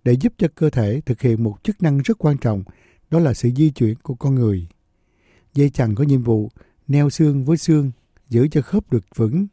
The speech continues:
Gân nối xương với thịt và chuyển sức co của bắp thịt vào xương. Sụn là lớp tế bào trong dây thạch, rất bền dai, có thể ép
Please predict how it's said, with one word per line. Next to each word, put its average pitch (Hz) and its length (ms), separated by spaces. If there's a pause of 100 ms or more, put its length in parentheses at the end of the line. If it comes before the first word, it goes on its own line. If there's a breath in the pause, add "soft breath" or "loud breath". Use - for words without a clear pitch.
(880)
Gân 151 260
nối 170 160
xương 156 280
với 170 100
thịt 117 180 (420)
và 131 140
chuyển 131 240
sức 208 240
co 147 260
của 160 80
bắp 170 160
thịt 117 140 (120)
vào 104 220
xương. 143 320 (880)
Sụn 143 300
là 135 80
lớp 156 200
tế 208 140
bào 127 460
trong 165 180
dây 175 100
thạch, 120 200 (400)
rất 196 260
bền 120 300
dai, 156 340 (400)
có 170 100
thể 131 200
ép 190 240